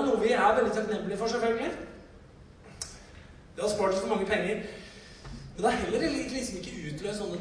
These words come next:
dansescener på stuegulvet. Vi hadde klart å skaffe oss slitte skjæraks og tynnslitt, eh,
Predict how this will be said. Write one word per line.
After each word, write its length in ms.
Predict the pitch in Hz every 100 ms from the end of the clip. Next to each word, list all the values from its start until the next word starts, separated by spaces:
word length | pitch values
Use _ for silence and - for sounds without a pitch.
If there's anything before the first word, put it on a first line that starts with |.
| 175
dansescener 760 | 185 - - - 151 143 165 165
på 120 | 160
stuegulvet. 520 | 165 135 117 127 147 - - - - -
Vi 80 | 190 196
hadde 340 | - - 226
klart 280 | 220 196 208
å 40 | 220
skaffe 280 | 220 190 180
oss 140 | 180 - - - - - - - -
slitte 260 | - 175 180
skjæraks 400 | 151 143 160 175
og 80 | 185
tynnslitt, 560 | 170 - 151 147 160
eh, 160 | 156